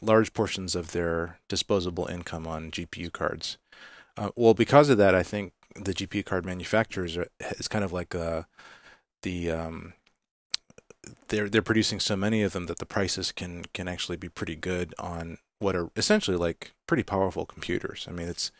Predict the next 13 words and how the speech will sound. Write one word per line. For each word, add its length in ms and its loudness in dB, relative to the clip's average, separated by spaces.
it's 140 -6
like 160 0
a 60 0
whole 300 0
computer 560 -4
on 160 -6
this 360 -4
small 500 -4
P 120 -10
C 280 -4
I 160 0
card 420 -4
that 260 0